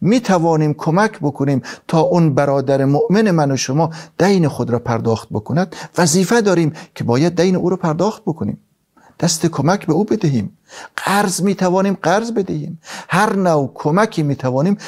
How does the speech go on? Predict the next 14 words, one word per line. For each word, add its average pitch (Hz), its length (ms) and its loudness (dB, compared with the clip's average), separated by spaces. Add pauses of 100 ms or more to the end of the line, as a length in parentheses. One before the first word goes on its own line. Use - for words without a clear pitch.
(140)
به 127 60 2
او 175 160 2
کمک - 400 0
بکنیم. - 480 -8 (340)
«فاذا 139 600 2
مات 131 720 0 (320)
خلفه 123 960 -2
فی 113 320 -4 (100)
اهله 170 640 0 (260)
و 117 60 0
ولده»، 113 720 0 (600)
امام 147 300 2
باقر 151 360 0
می‌فرماید 113 640 0